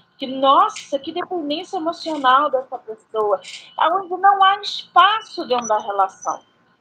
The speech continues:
aonde vai saturando aquele casamento, aquele namoro, aquela,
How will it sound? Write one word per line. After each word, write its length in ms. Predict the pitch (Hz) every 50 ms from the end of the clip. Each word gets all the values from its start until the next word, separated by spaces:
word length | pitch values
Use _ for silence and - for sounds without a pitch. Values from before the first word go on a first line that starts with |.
| _ _ _ _ _ _ _ _ -
aonde 340 | - 269 311 370 359 370
vai 180 | 320 339 359 359
saturando 920 | 339 - - 359 370 359 - - 359 339 339 330 302 311 339 359 349 339 311
aquele 280 | 302 - 330 302 311
casamento, 760 | 311 - 311 294 294 302 294 294 285 277 285 302 302 302 294 302
aquele 380 | 277 277 - 302 262 277 269
namoro, 720 | 262 254 262 269 262 254 247 262 254 262 277 277 269 262 254
aquela, 600 | 247 247 - - 247 240 247 247 240 240 226